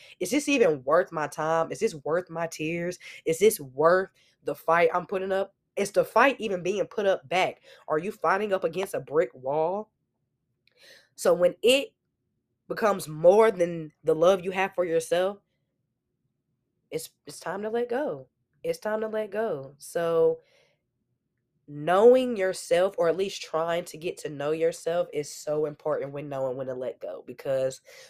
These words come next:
if you don't know yourself, it's gonna be very hard for you to know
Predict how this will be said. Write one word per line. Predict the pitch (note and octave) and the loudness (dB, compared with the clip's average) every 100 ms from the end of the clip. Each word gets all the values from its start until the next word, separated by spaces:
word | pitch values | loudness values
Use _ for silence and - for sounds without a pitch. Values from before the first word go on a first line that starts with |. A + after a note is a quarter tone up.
| _ | _
if | - E3+ | -2 -2
you | F3 | -2
don't | D#3 F3 G3 | -2 0 0
know | E3 E3 | 2 2
yourself, | G3 D#3+ D3 - D3+ F3 G3 _ _ _ _ _ _ _ _ _ _ _ - | 4 2 0 -4 -2 -4 -6 _ _ _ _ _ _ _ _ _ _ _ -6
it's | E3+ | -6
gonna | - E3 | -2 -4
be | D#3+ | 0
very | D#3+ E3 | 4 4
hard | D3+ D#3+ D3 | 4 2 0
for | D3 | -4
you | D3 | -8
to | C#3+ | -8
know | C#3 D3+ D3 C3 | -4 -2 -2 -4